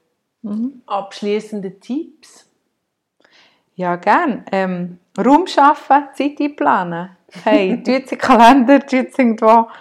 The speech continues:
Speaker 1: auf eine Woche planen.
Speaker 2: Ja,
Speaker 1: Genau.
Speaker 2: sich nicht ablenken mit irgendwelchen Handys, Gamen,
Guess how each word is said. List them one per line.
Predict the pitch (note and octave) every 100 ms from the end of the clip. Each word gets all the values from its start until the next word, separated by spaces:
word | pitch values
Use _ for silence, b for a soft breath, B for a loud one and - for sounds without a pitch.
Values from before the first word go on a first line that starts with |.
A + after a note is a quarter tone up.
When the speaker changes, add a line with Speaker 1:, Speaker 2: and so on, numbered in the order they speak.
| B
Speaker 1:
auf | - G3+
eine | F#3 F3+
Woche | G3+ -
planen. | - G#3 F#3+ F3+ F#3 F#3 _ _ _ _
Speaker 2:
Ja, | F#3 -
Speaker 1:
Genau. | G3+ G3+ G#3
Speaker 2:
sich | G#3 G3+ F#3+
nicht | G3+ G3
ablenken | D#3+ E3 G3 F#3+ F#3+ - A3 A3 -
mit | F3+ F3+ F3 -
irgendwelchen | F#3+ F#3 F#3 F3 E3+ E3+ F3 F3 F3 _ b b b b b b b b _
Handys, | - A3+ A3+ A#3 A3+ A#3 A3+ A3+ A3 - - - -
Gamen, | G3+ G3 G3+ G3 F#3+ F#3+ F#3 F#3 F#3